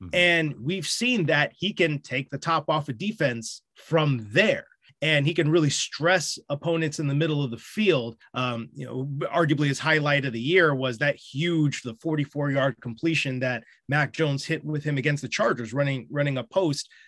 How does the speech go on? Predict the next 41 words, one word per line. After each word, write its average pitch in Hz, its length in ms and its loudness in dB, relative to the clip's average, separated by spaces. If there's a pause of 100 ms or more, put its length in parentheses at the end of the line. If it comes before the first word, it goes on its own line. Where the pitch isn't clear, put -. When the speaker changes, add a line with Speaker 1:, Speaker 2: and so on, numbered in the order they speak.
(120)
Speaker 2:
down 151 180 2
the 151 80 0
middle 151 160 2
of 143 80 0
the 123 60 -8
field. 160 320 2
So 151 240 0 (280)
I 196 120 0
would 214 160 2
expect - 320 0
to 165 80 -6
see - 220 -4
those 170 300 2
kinds 156 340 0
of 120 120 -6
things 147 240 -2
from 135 220 -4
Agholor 139 680 -2
again, 139 600 0 (260)
and 156 80 -2
arguably 160 480 2
seeing 170 240 0
him 156 100 0
be 143 120 0
more 143 280 0
dangerous 139 600 -2
because 175 580 4
they 131 140 -2
don't 151 420 -2
shoehorn 143 840 -4
him 104 360 -10 (240)
into 147 160 -2
being 135 240 2
an 127 100 -4
outside 131 460 -2
receiver. 110 500 -6
They've 113 220 -6
got 143 320 2 (120)
a 135 140 -6
real 139 460 2
legit 127 360 -4